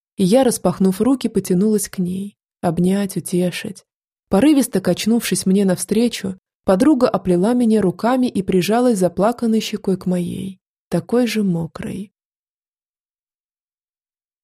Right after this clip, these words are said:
«Как ты, Милдред?» прервал мои мысли тихий вопрос Алла. «Как ты себя чувствуешь?» «Прекрасно», встряхнувшись, бодро откликнулась я. «Представляешь, эти эльфы такие вредные,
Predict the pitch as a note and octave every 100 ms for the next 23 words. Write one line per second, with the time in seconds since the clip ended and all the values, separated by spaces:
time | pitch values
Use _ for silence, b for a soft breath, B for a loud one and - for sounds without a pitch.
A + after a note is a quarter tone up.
0 | _ _ _ - G3 F#3 - F3 F3+ F3
1 | - - - - _ _ - F#3+ F#3 G#3
2 | B3+ A3 F3+ F3 A#3+ - A3 - F#3+ F#3
3 | G3+ F3 E3+ E3+ - F3 E3+ F3+ G3+ _
4 | _ _ _ - F#3+ G3+ G3 G3 G3 -
5 | E3 - - F#3+ - - _ _ _ _
6 | _ _ _ - B3+ G#3+ F3 C#3+ - F#3
7 | - _ _ - - G#3 G3+ A#3+ D#4 -
8 | G3+ F3 F#3 B3+ A#3 - F3+ - E3+ -
9 | F3+ F3 - F3+ F#3+ - _ _ _ -
10 | F#3+ - F#3 G3 C4 B3 - F#3 - -
11 | G3 G3 - F#3+ F3 G3+ F#3+ F3 F#3 G#3+
12 | F3+ G3